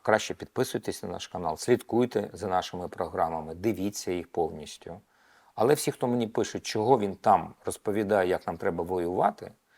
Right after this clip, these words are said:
сидячи в тилу, я хочу вам так сказати, я б цього не робив.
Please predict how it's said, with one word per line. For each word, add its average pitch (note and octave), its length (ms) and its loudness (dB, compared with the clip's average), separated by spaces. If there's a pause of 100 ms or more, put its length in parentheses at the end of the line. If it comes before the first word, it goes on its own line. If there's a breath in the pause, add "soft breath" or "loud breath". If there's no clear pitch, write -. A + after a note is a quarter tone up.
(140 soft breath)
сидячи F#2 460 -2
в - 80 -12
тилу, G2 340 0
я F#2+ 80 0
хочу - 340 -6
вам F#2 80 -4
так D#2+ 200 0
сказати, D#2 480 -6
я E2+ 40 4
б - 60 -16
цього F#2+ 220 -4
не F2+ 100 -6
робив. E2 400 -6